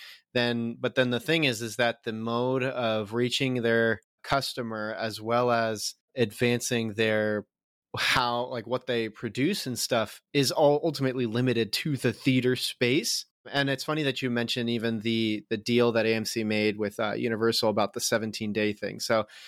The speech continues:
it's basically, uh, to any listener that wants further clarification, it's basically a th-,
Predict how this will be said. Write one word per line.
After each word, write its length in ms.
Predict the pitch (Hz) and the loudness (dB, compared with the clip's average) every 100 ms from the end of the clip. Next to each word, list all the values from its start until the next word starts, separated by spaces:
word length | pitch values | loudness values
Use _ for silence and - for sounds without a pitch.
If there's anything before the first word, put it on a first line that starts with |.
| - - | -12 -4
it's 200 | 117 - | -4 0
basically, 800 | 135 120 127 120 117 113 110 - | 0 2 -2 0 0 2 -2 -4
uh, 220 | 107 104 | -6 -6
to 200 | - 110 104 - | -8 -10 -12 -12
any 160 | 123 117 | -6 -2
listener 400 | 113 110 117 110 | 0 0 0 2
that 160 | 107 | 2
wants 320 | 110 107 - - - | 0 -4 -6 -8 0
further 260 | 165 156 131 | 2 4 2
clarification, 800 | - 113 104 113 117 110 - 107 | 0 -4 -4 -4 -2 -2 -4 -6
it's 100 | - | 0
basically 460 | 135 135 131 127 117 | 2 2 0 2 2
a 60 | |
th-, 220 | 101 139 | 2 -2